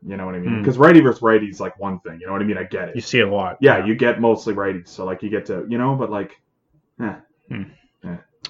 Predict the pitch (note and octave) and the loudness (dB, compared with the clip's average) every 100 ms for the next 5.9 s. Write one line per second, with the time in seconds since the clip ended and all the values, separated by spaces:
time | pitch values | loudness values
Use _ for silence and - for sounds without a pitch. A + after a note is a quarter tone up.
0 | - _ _ C3+ D3+ B2+ D#3+ E3 A2+ E2+ | -20 _ _ 6 6 6 6 6 6 0
1 | F2+ D3 _ C3 A2+ - A2 F#2+ G2 D3+ | -8 -10 _ -12 -12 -6 -6 -6 -12 -18
2 | - F#3+ G#3+ A#3+ A#3 G#3 G3 F3+ E3+ D#3+ | -2 4 6 6 4 4 8 10 10 10
3 | D#3 D3+ C#3+ C#3+ D#3 E3 D3+ C#3+ D3 C#3+ | 6 6 2 2 2 2 2 2 2 4
4 | D3+ D#3+ - B2 A#2+ A#2+ C#3 C3+ B2 C#3 | 2 0 -6 0 0 0 0 -2 2 0
5 | C#3 - C3 A#2 - C3+ C3+ C3 A#2 | 0 -6 -8 -10 0 4 6 4 2